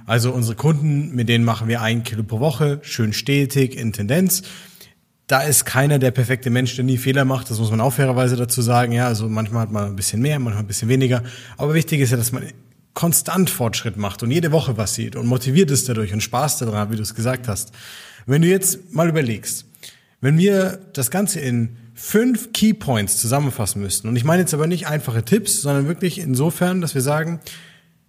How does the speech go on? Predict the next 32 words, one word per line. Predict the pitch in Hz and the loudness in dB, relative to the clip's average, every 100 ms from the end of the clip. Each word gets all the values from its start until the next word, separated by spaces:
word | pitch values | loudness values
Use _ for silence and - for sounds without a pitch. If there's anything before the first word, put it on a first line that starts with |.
| _ | _
was | - 98 127 190 202 - 156 | -14 0 2 4 4 2 0
machst | 139 135 - | -2 0 -2
du | 143 | 0
jetzt | 135 139 220 - - | 0 0 0 -2 -6
anders, | - 160 135 98 92 - - _ - | -4 -2 0 -2 -4 -6 -8 _ -4
grundlegend, | 135 190 135 113 101 95 92 - _ - - - | 2 4 4 0 -2 -4 -12 -16 _ -20 -20 -4
als | 120 127 | 0 0
bei | - 156 | 0 0
allen | - 190 202 | 4 4 4
Versuchen | 180 156 165 160 | 2 0 0 0
davor? | 151 - 131 107 | 0 -2 -2 -2
Und | 101 | -2
was | 127 196 - | 0 -2 -2
macht | 170 - | -4 -4
es | 143 151 | -8 -6
jetzt | 156 - | -6 -4
für | 135 | -2
dich | 117 180 - | -2 -2 -2
aus, | 113 190 208 - - - _ _ | -4 -2 -2 -4 -10 -20 _ _
dass | - 156 - | 0 2 0
du | 156 | -2
eben | 151 | -4
so | 143 151 | -2 0
leicht | 143 127 | 0 0
abnehmen | 135 123 110 101 | -6 -4 -6 -6
kannst? | 98 110 - | -6 -4 0
Weil | 147 | 2
man | 165 | 4
muss | 196 165 | 4 4
wirklich | 196 196 | 2 0
Folgendes | - 208 185 | 2 2 2
wissen. | 185 - 98 | 2 0 -4